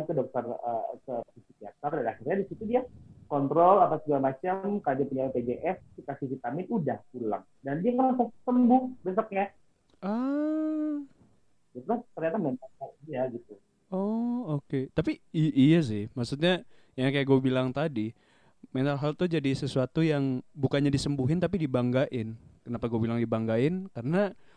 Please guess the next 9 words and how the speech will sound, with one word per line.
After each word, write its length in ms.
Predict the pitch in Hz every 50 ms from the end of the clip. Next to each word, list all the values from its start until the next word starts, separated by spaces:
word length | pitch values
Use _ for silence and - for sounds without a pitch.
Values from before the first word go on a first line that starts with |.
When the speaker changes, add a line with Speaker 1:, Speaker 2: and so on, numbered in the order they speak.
| _ _ -
Speaker 2:
ujung-ujungnya 560 | 127 127 127 127 120 120 127 135 170 196 214 - - - - - _ _ _ _ -
nggak 140 | 147 175 196
usah 240 | 208 - 240 220 208
ngomongin 400 | 202 214 220 208 214 220 220 220
anxiety 480 | - 208 208 - - 220 202 - 220 202
atau 160 | - 208 175
bipolar 560 | 190 202 - 214 202 208 214 233 269 294 233
deh. 160 | 285 285 233 - - - _ _ _ _ _ _ _ _ _ _ _ _ -
Kayak 320 | 170 175 180 180 185 -